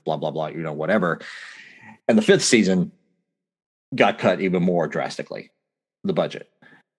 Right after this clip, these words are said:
Um, so I say that to say is that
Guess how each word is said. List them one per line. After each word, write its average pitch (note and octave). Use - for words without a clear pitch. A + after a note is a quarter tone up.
Um, D#2
so D3
I C#3
say G3
that D3+
to B2+
say F#2
is F#2
that F2+